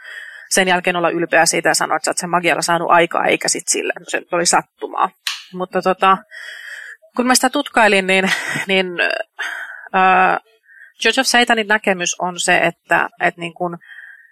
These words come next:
magia, tai se, minä magiana ajatellaan, niin silloinkin, jos tuntuu, että se on jotain yliluonnollista, niin se on siis vaan luonnonlakien jotain semmoista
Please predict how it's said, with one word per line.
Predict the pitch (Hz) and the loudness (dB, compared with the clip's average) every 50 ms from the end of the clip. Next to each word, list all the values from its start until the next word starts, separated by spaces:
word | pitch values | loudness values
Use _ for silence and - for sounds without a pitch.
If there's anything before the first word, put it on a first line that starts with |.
| _ _ _ _ _ _ _ _ _ _ - | _ _ _ _ _ _ _ _ _ _ 0
magia, | - 196 220 220 214 226 214 190 165 - - _ - | 2 2 2 2 2 2 4 4 4 2 0 _ -4
tai | - 185 175 175 170 | 0 2 2 2 2
se, | 127 - - 180 | 2 2 0 0
minä | 175 175 175 170 | 0 0 0 0
magiana | 175 175 175 175 175 175 160 - | 0 0 0 0 0 0 0 0
ajatellaan, | - 165 165 165 160 - - - - - - 110 117 - - 180 - - - - _ _ _ _ _ _ - | 0 0 2 2 2 2 0 -2 0 2 2 4 4 4 2 -2 -8 -18 -20 -20 _ _ _ _ _ _ -8
niin | 185 185 180 | -4 -2 0
silloinkin, | 180 196 214 220 226 226 214 - 190 180 | 2 2 2 4 2 2 0 0 -4 -4
jos | 175 175 170 - | -4 -4 -6 -6
tuntuu, | - 190 180 180 175 175 | -6 -6 -6 -6 -4 -4
että | 170 - - 170 | -4 -2 -4 -4
se | - 180 | -4 -4
on | 175 | -4
jotain | 170 - 175 175 | 0 0 0 0
yliluonnollista, | - 185 185 185 175 170 170 156 - - - 180 - - 175 | 0 0 0 0 2 0 0 -2 -2 -4 -6 -6 -4 -4 -4
niin | - | -4
se | - - | -2 0
on | 180 175 196 208 214 | 0 2 2 2 0
siis | 208 - 180 165 - - | 0 -2 -2 -2 0 0
vaan | 180 175 185 | 0 2 2
luonnonlakien | 180 185 185 175 170 165 156 156 160 165 - 170 170 170 - | 2 0 0 0 -2 -2 0 0 -2 -2 -2 -2 0 0 0
jotain | - 180 - - 226 240 | -2 -4 -2 0 0 0
semmoista | - - 214 202 185 180 - - - 165 | 0 -2 -2 -2 -4 -10 -6 0 0 0